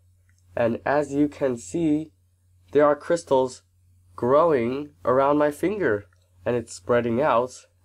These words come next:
and you can see indeed it's a solid white crystal, and it's spreading out. Pretty cool.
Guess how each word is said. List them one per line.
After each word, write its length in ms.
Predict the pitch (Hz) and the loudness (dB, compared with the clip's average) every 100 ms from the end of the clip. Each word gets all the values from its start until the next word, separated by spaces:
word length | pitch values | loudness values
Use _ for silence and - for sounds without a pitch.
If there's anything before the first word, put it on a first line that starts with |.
| - | -4
and 260 | 120 117 117 | -2 -2 -4
you 140 | 117 | -6
can 120 | 120 | -10
see 300 | - 117 110 | -12 -8 -4
indeed 440 | 107 101 120 110 - _ | -2 -2 -2 -4 -8 _
it's 140 | 104 | -16
a 60 | 98 | -14
solid 520 | - - 107 110 104 - _ _ _ _ _ - | -6 -2 2 2 0 -8 _ _ _ _ _ -2
white 300 | 143 139 - | 0 0 -4
crystal, 600 | - 98 - 127 139 - _ _ _ _ _ _ _ _ _ _ - | -8 -6 -2 0 0 -8 _ _ _ _ _ _ _ _ _ _ -12
and 300 | 98 98 95 | -6 -6 -6
it's 140 | - - | -12 -10
spreading 380 | - 107 101 | -2 0 0
out. 440 | 101 101 117 - - _ _ _ _ _ _ - | -2 -4 -6 -12 -20 _ _ _ _ _ _ -8
Pretty 220 | 123 120 | -6 -4
cool. 380 | 160 143 131 | 0 0 0